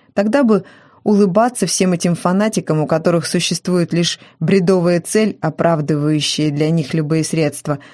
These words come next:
стало бы гораздо проще. Когда после стука наш похититель зашёл в комнату, тоже переодетый и свежевыбритый,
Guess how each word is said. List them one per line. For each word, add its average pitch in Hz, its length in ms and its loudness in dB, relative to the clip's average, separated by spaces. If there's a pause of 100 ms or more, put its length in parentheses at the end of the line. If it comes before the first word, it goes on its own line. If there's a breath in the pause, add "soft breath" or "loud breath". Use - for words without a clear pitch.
стало 247 320 0
бы 156 140 0
гораздо 151 420 -2
проще. - 540 -6 (680)
Когда 196 300 0
после 214 320 0
стука 190 340 0
наш 170 220 0
похититель 185 500 -2
зашёл 165 340 0
в - 120 -8
комнату, 226 460 0
тоже 143 340 0
переодетый 151 640 0
и 170 100 -4
свежевыбритый, 165 880 -2